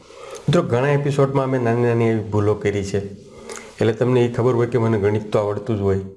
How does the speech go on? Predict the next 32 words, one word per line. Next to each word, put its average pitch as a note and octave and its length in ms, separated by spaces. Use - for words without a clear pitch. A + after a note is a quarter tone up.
પણ A#2 120
ઘણી A2 160
વખતે C3+ 260
ઝડપને A#2+ 460
કારણે C3 280
ભૂલ A#2 220
થઈ A#2 180
હોય, A#2+ 320
નિશાનીની A#2 540
ભૂલ A2 280
થઈ G#2+ 200
હોય, A2 220
ક્યારેક G#2+ 480
ઈરાદાપૂર્વક A#2 760
મૂકેલી G#2+ 360
ભૂલો G2+ 320
હોય. G2+ 320
ઘણા A#2+ 180
મિ-, C3 140
મિત્રો A#2+ 520
બહુ A2+ 240
સરસ A#2+ 380
રીતે A#2 320
એ G2 360
વીડિયો G#2+ 340
નિહાળે G#2+ 460
છે G2 280
અને G#2 120
ભૂલો G#2 320
કહે A2+ 240
પણ A#2 260
છે. F#2 220